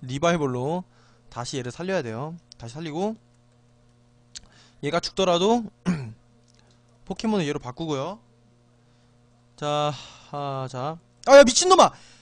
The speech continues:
자, 팬텀으로 바꾸고요. 좋습니다.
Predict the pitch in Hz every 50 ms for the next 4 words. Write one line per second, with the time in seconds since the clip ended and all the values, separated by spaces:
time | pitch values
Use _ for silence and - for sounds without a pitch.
0 | - - _ _ _ _ _ _ _ _ - - - - - - - - - -
1 | - - - - - - - - - _ _ _ _ _ _ - 127 - 175 202
2 | 208 233 214 185 139 139 131 - 143 135 131 131 151 185 208 220 - _ _ _
3 | _ _ _ _ _ _ _ _ _ _ _ _ _ _ _ _ _ _ _ _
4 | _ _ _ _ _ _ _ _ - - - - - - - _ _ _ - 135
5 | - 156 147 131 123 131 151 170